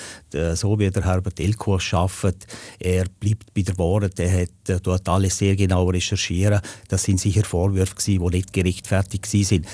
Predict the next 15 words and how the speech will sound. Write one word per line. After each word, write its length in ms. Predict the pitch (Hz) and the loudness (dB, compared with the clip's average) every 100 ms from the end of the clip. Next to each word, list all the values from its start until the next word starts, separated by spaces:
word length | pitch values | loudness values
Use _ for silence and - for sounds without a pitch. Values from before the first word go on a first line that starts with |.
| - - | -6 0
Aber 180 | 104 | 4
eben, 180 | 113 98 - - | 4 2 0 -2
das 180 | 98 | 0
hat 180 | 95 92 | 0 0
nicht 120 | 92 110 | 2 2
unbedingt 480 | 95 104 98 101 | 4 2 2 0
den 80 | 98 | 0
Ausschlag 420 | 101 - 107 95 | -2 2 2 2
gegeben, 180 | - 98 | 2 2
dass 140 | 95 98 | 2 2
er 80 | |
jetzt 180 | 92 - | -2 2
nur 120 | 104 95 | 2 4
antreten 720 | 92 92 104 101 87 - 101 | 2 0 0 0 -2 0 2
ist. 280 | 101 95 - | 4 2 -2